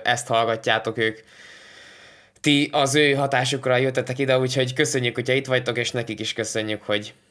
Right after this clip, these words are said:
segítettek abba, hogy, ö, felfele megyünk, mint Mót Rapper.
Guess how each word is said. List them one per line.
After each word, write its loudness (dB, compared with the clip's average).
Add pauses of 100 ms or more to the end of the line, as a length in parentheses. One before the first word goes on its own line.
(120)
segítettek -4
abba, -2
hogy, -4
ö, -2 (1120)
felfele -4
megyünk, -6
mint -10
Mót -6
Rapper. -4